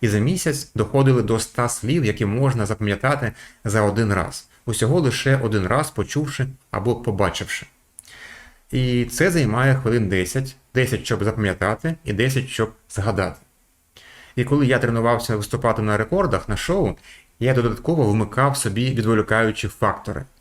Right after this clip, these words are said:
Я щось запам'ятовував і при цьому вмикав радіо, якісь ролики, навіть ті, які мені не подобалися, щоб зай-, е, щоб був зайвий фон. Я включав оплески. Але, звісно ж, е, в такі крайнощі впадати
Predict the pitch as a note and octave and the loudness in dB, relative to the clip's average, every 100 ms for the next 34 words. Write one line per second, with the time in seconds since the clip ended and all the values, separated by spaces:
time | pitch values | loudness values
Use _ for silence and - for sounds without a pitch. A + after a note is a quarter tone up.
0 | _ - - - - - A#2 C3 - B2 | _ -20 -20 -20 -10 0 0 0 0 0
1 | - A2 G#2 G#2 E3 F3+ D3+ D3 - A#2+ | 0 0 0 0 2 2 2 -2 -6 -2
2 | A2 D3 C#3+ G#2 G2+ - B2 B2+ C3 G#2+ | -2 2 2 2 0 0 0 0 -4 0
3 | G#2+ G2+ G2+ G2+ G#2 - _ A2+ A#2+ - | 0 0 -2 -4 -6 -16 _ -2 0 0
4 | G#2+ A#2 A2+ G#2 G#2+ G#2 - - _ A#2+ | 0 2 2 0 -2 -4 -8 -20 _ 0
5 | A2+ G#2 C#3+ C3 A#2+ G#2+ G#2 A2 C3 C3+ | 2 0 0 0 0 0 0 2 2 2
6 | G2+ A2+ A2 A2 G#2 F#2+ F2+ F#2 - - | 2 -2 -2 0 2 2 0 -2 -8 -12
7 | - _ - - G2+ F#2+ B2 B2 - - | -20 _ -8 -4 -2 0 0 -2 -8 -8
8 | G#2 G2+ G2 F#2+ - G2 C#3 G#2+ A2 G2+ | -4 -2 -2 -2 -4 0 0 2 2 2
9 | G2 - E2 - _ _ _ _ _ _ | -2 -6 -6 -8 _ _ _ _ _ _
10 | _ _ C3+ C3 C3 A#2+ A2+ - A#2+ A2 | _ _ 0 0 0 0 -2 -2 -4 -2
11 | G#2 - - F2+ - - - - B2+ A2+ | -4 -6 -10 -14 -16 -20 -20 -2 2 2
12 | G#2+ F#3 - C3+ A#2 - A2 G2+ G2 - | 2 0 0 -2 -2 -4 -2 0 -2 -2
13 | - - C#3 C3 A#2+ E3 D3+ C#3 C3 - | -6 -2 -4 0 0 2 0 -2 -4 -2
14 | G2+ A#2+ - A2 | 0 0 0 -4